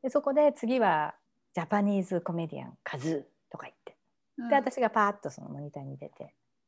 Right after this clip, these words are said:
Speaker 1: で、ちょっとジョーク言ったりして。
Speaker 2: へー。
Speaker 1: で、最初のビデオはこれだよとか言って、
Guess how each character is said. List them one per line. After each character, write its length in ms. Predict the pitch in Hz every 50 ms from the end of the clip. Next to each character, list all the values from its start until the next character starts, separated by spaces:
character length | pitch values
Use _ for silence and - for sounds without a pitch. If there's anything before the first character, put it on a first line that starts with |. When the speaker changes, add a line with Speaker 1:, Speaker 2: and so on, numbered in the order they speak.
| _ _ _ _ _ _ _ _ _ _ _ _ -
Speaker 1:
で、 140 | 214 220 208
ち 80 | 214
ょ 40 | 214
っ 100 | - -
と 80 | - 139
ジ 100 | - 160
ョ 60 | 147
ー 40 | -
ク 100 | - 156
言 60 | -
っ 40 | _ -
た 80 | - -
り 80 | -
し 100 | _ -
て。 220 | - - - - _ _ _ _ _ _ -
Speaker 2:
へ 600 | - 185 185 185 185 190 196 196 196 202 202 202 202
ー。 20 |
Speaker 1:
で、 80 | 226 202
最 220 | 202 190 180 185
初 120 | - 190
の 220 | 175 175 170 170 165
ビ 80 | 175
デ 160 | 160 151 147 147
オ 40 |
は 80 | 143 135
こ 120 | - -
れ 80 | 165 208
だ 80 | 226 233
よ 400 | 240 254 254 262 262 269 277 277
と 100 | - -
か 60 | - -
言 80 | 135
っ 20 | _ _ -
て、 160 | - - -